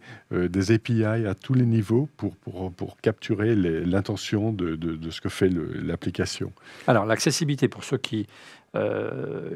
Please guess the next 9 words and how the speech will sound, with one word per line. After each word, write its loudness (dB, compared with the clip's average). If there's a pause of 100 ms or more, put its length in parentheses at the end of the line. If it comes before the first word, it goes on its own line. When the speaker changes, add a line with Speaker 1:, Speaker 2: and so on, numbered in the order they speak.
(120)
Speaker 2:
qui -2
n'auraient 0
pas 4
encore 4
activé -2
cette -2
fonction, 0
bien 4
qu'elle, 2